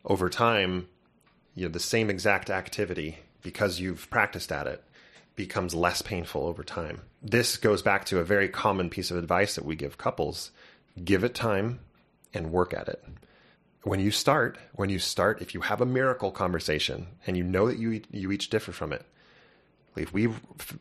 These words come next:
rewind two years when Katie and I were having this conversation for the first time, we're at forty, forty-eight minutes in a podcast talking about this. We couldn't go five minutes before one of us is either raising their voice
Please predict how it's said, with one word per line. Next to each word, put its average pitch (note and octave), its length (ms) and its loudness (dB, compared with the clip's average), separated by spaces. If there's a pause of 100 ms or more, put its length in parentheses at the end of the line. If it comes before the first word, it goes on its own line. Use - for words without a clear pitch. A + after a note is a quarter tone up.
rewind F#2 840 4
two A2 160 2
years G2 400 4
when E2 120 -4
Katie C3 260 0
and G2+ 80 2
I F2 60 4
were E2+ 100 2
having D#2+ 240 -2
this D#2 140 -4
conversation E2 560 -6
for E2+ 120 -6
the - 80 -6
first - 280 -8
time, F2+ 240 -6 (480)
we're G2+ 140 6
at G2 120 2
forty, G#2 260 2
forty-eight G#2+ 640 0
minutes G2 380 -2
in F2 60 -6
a E2 40 -4
podcast F#2+ 480 0
talking D#2+ 260 -2
about D#2 300 -2
this. D#2+ 300 -4 (560)
We A2 100 4
couldn't G#2 240 2
go F#2+ 140 2
five G#2+ 260 2
minutes - 460 -6 (1000)
before G2 280 4
one G2 180 4
of F#2+ 80 4
us E2+ 220 0
is F2 160 -2
either E2 420 2
raising F2+ 360 2
their E2 100 0
voice G2+ 500 2